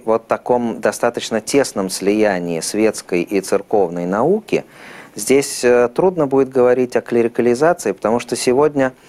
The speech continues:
э, священнослужители иной раз преподают в светских учебных заведениях. И преподают не потому, что они священнослужители, а потому, что они специалисты в своей области.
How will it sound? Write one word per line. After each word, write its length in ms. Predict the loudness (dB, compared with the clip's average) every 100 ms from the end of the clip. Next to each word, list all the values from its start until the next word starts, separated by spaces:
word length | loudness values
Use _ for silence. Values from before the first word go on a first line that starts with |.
| -20 -18 -6
э, 420 | 0 0 0 -4
священнослужители 1120 | 0 0 2 0 0 0 0 2 0 0 2
иной 240 | 2 2 2
раз 160 | 0
преподают 560 | -2 -8 -4 0 2 0
в 80 | -4
светских 540 | 0 0 0 -10 -12
учебных 440 | -6 -4 -4 -4 -6
заведениях. 640 | -2 -2 -2 -4 -4 -12 -18 -20 -10 -4
И 80 |
преподают 640 | 0 0 0 2 2 2 2
не 100 | -2
потому, 400 | 0 -2 0 -2
что 180 | 0
они 200 | 0 0
священнослужители, 1160 | -4 -4 -2 -2 -2 -6 -4 -2 -2 -4 -4 -4
а 120 | -2
потому, 360 | -4 -2 0 -2
что 180 | -2 -2
они 160 | 0 -2
специалисты 720 | -4 -4 0 0 0 -4 -8
в 60 | -6
своей 420 | -2 0 0 0
области. 560 | 0 -2 -6 -12 -16